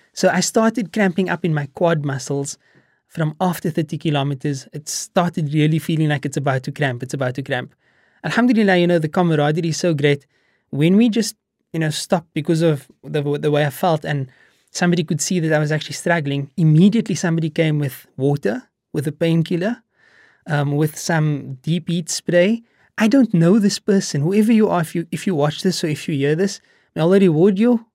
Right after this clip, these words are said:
Uh, thank you so much. That was an amazing gesture. I know I, I could barely speak at the time because I was so overwhelmed with what was happening. I think I did say thank you,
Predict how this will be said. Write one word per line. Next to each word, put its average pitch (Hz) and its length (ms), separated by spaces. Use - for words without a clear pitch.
Uh, 143 240
thank 185 260
you 202 60
so 196 160
much. 196 260
That 147 160
was 165 140
an 165 80
amazing 156 440
gesture. 160 300
I 170 100
know 165 200
I, 165 100
I 170 60
could 160 220
barely 151 220
speak - 460
at 165 80
the 180 80
time 170 240
because 156 220
I 156 40
was 156 120
so 185 140
overwhelmed 156 500
with 147 100
what 135 160
was 147 140
happening. 156 360
I - 20
think 254 200
I 254 60
did 202 200
say 185 140
thank 170 300
you, 170 140